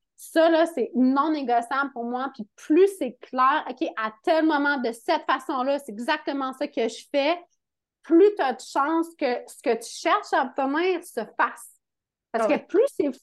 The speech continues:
Speaker 1: flou, tu sais, comme, je vais prendre l'exemple, moi, je, je, je me suis donné un défi depuis un bout de temps d'augmenter mon apport en légumes. Mais tu sais, juste augmenter mon apport en légumes, là,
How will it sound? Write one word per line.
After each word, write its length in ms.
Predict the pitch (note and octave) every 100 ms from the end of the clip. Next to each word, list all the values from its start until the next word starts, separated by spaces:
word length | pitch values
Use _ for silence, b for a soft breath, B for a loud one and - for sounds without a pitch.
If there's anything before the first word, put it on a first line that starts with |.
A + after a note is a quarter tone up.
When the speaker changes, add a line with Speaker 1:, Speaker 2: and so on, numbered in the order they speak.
| -
Speaker 1:
flou, 260 | C#4+ F4+ A4+ - _ _ _ _ _ _ _
tu 100 | E4
sais, 40 | E4
comme, 380 | C4+ A#3+ A#3 - _
je 100 | A3+
vais 60 |
prendre 180 | A3+ C4
l'exemple, 440 | C4 B3 C4+ C#4 -
moi, 160 | C4
je, 100 | B3 A3+ -
je, 340 | - G#3+ G3+
je 120 | G3 F#3+ _ G3+
me 80 |
suis 180 | G3+ -
donné 280 | A3+ A#3+ C4
un 40 |
défi 220 | A#3+ A#3+ A#3+
depuis 200 | B3+ A#3+
un 40 |
bout 60 | A#3
de 60 |
temps 140 | A3+ C4
d'augmenter 380 | A#3+ A#3 A3 C4
mon 180 | A#3+
apport 300 | A#3 G#3+ A#3+
en 100 | A#3+
légumes. 640 | A3+ G#3 G#3+ C4 G4 C#4+ A3 _ _ _ _ _ _ -
Mais 100 | G#3
tu 160 | F#4+
sais, 80 | E4
juste 240 | F#4+ - _
augmenter 340 | B3+ C4+ B3 D#4+
mon 120 | D#4+
apport 240 | F4 C#4
en 80 | C4
légumes, 400 | A#3+ G#3 C#4+ D#4
là, 180 | C#4